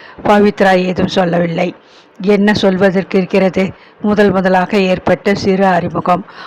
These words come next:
அதற்குள் என்ன சொல்லிவிட முடியும்? அவளுக்கு அவனை ரொம்பவும்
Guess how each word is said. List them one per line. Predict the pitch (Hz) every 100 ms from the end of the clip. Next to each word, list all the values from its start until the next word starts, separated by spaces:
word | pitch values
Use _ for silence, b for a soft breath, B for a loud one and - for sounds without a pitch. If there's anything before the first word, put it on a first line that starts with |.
| B
அதற்குள் | 208 202 196 214
என்ன | 202 190 196
சொல்லிவிட | 196 202 190 185 185
முடியும்? | 180 185 185 185 b b b b
அவளுக்கு | 208 208 202 190 208
அவனை | 190 180 185 202
ரொம்பவும் | 185 175 185 190 208